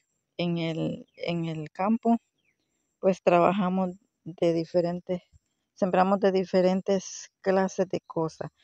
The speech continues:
Estas son papas malangas, son las matas de papa malanga. Eh, así son,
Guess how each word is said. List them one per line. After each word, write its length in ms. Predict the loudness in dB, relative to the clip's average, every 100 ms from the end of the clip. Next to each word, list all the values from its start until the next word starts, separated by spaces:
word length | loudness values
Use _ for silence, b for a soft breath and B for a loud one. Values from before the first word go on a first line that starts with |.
| b b
Estas 340 | -2 2 2
son 180 | 2 0
papas 340 | 2 0 0 0
malangas, 640 | -2 0 -2 -2 -4 -6
son 160 | -4 -2
las 160 | -2
matas 360 | -4 -6 -4 -4
de 80 | -4
papa 320 | -6 -6 -6
malanga. 600 | -4 -2 2 0 0 -6 -10 _ _ _ _ _
Eh, 440 | 0 4 4 4 2
así 260 | -2 -6
son, 440 | 0 2 2 0